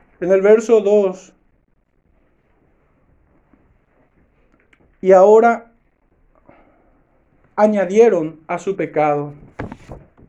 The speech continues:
Y en el tercer y cuarto y último punto, "Por tanto serán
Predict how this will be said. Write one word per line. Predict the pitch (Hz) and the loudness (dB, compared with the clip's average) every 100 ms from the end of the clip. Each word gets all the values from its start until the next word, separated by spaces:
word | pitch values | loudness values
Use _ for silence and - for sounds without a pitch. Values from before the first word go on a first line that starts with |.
| _ _ _ _ _ _ _ _ _ _ _ _ _ _ _ _ _ _ _ - | _ _ _ _ _ _ _ _ _ _ _ _ _ _ _ _ _ _ _ -12
Y | 220 | -8
en | 214 | -6
el | 214 | -6
tercer | 208 185 220 233 233 | -6 -4 -2 0 -2
y | 214 | -8
cuarto | - 202 208 208 196 175 175 _ _ _ _ _ _ _ _ _ _ _ _ | -4 -4 -4 -6 -6 -6 -12 _ _ _ _ _ _ _ _ _ _ _ _
y | 180 | -10
último | 202 214 202 185 | -8 -10 -10 -10
punto, | 214 220 202 165 156 _ _ _ _ _ _ _ _ | -8 -8 -10 -12 -12 _ _ _ _ _ _ _ _
"Por | - 185 | -6 -6
tanto | 185 208 208 208 | -4 -4 -4 -6
serán | 208 190 175 196 240 262 | -6 -6 -4 -4 -6 -14